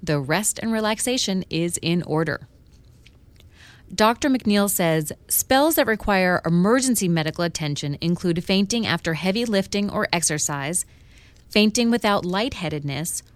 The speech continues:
or taking longer than a minute to regain consciousness." These episodes may signal a stroke or a heart problem, both of which disrupt blood flow to the brain. And finally, lower back pain.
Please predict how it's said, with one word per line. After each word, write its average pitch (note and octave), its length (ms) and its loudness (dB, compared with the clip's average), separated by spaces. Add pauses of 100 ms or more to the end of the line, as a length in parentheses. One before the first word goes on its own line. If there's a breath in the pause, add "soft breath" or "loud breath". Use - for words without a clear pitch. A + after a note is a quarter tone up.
(140)
or F#3 80 0
taking F#3 440 0
longer G3+ 320 2
than A#3 160 0
a A3+ 60 2
minute F#3 360 2
to D#3+ 120 -6
regain E3 540 0
consciousness." - 800 -6 (1700 soft breath)
These A#3+ 300 2
episodes G#3 640 0
may F3+ 180 4
signal F#3 460 2
a E3 80 -2
stroke F#3+ 520 0
or G3 140 -2
a G3 60 0
heart G3+ 320 -2
problem, C3+ 480 -6 (280 soft breath)
both G3+ 380 2
of A3 140 -2
which A#3 200 2
disrupt F#3+ 520 -2
blood D3 240 -2
flow D3+ 240 -2
to D3 100 -8
the D3+ 80 -4
brain. D3 540 -4 (1500 soft breath)
And F#3 180 4
finally, B3+ 600 2 (200)
lower F#3+ 400 4
back E3+ 340 0
pain. D3+ 340 -8